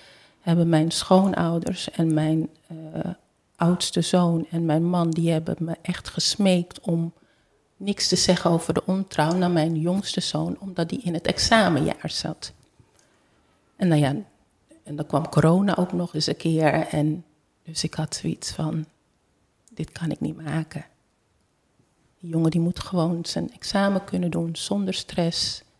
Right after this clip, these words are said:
En, eh, dus ik heb vijf maanden lang heb ik mijn mond gehouden. En ik heb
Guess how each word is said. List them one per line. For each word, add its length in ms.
En, 460
eh, 120
dus 180
ik 200
heb 360
vijf 420
maanden 340
lang 300
heb 280
ik 300
mijn 200
mond 300
gehouden. 600
En 120
ik 160
heb 260